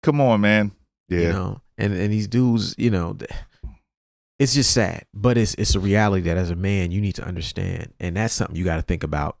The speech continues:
Speaker 2: even when you're, like you're saying, not famous.
Speaker 1: Yeah.
Speaker 2: You gotta be very careful with these things when you're not famous. Who your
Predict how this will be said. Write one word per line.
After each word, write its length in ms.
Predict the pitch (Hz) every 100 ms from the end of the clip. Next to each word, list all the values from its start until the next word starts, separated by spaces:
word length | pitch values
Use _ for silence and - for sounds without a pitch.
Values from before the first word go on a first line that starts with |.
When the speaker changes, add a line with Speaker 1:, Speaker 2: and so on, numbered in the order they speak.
| -
Speaker 2:
even 460 | 110 92 87 87 _ _ _ _ _ _
when 180 | 92 90
you're, 600 | 92 85 82 92 98 - _ -
like 100 | 90
you're 60 |
saying, 280 | - 101 92
not 260 | 90 95 -
famous. 540 | 101 - - - - - _ _ _ _
Speaker 1:
Yeah. 160 | - 71 67 _ _ _ _ _ _ -
Speaker 2:
You 160 | 120
gotta 140 | 175 131
be 100 | 104
very 160 | 95
careful 340 | 87 95 85 90
with 120 | 82
these 120 | 80
things 240 | - 78 80
when 80 |
you're 100 | -
not 240 | 69 - -
famous. 440 | - - - - _ _ _ _ _ -
Who 220 | 113 110
your 400 | 98 90 87 85